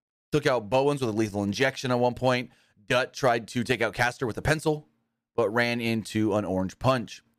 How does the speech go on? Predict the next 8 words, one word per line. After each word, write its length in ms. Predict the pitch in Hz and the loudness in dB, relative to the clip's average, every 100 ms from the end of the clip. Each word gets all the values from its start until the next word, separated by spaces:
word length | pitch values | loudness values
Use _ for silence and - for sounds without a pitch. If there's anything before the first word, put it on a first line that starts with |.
| _ _ _ - | _ _ _ -4
The 40 | |
match 220 | 139 131 | -2 -2
continued 760 | - 120 - 160 196 135 120 147 - _ _ | -4 -6 -2 -2 0 0 -2 -6 -16 _ _
to 60 | 123 | -4
break 320 | 110 117 110 | 0 0 0
down 240 | 117 107 120 | 0 2 2
as 140 | 110 | -2
Dutt 360 | 92 113 110 | -2 0 0